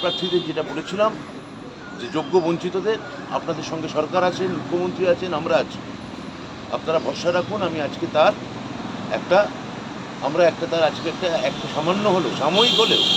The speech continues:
খুবই অল্প সময়ের জন্য হলেও আমরা একটা সাময়িক স্বস্তি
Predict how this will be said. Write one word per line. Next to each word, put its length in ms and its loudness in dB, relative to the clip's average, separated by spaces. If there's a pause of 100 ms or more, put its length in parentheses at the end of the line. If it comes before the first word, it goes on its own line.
(560)
খুবই 260 4
অল্প 140 2 (140)
সময়ের 300 2
জন্য 120 2 (120)
হলেও 200 4 (760)
আমরা 180 0
একটা 180 -8
সাময়িক 340 -2
স্বস্তি 300 -6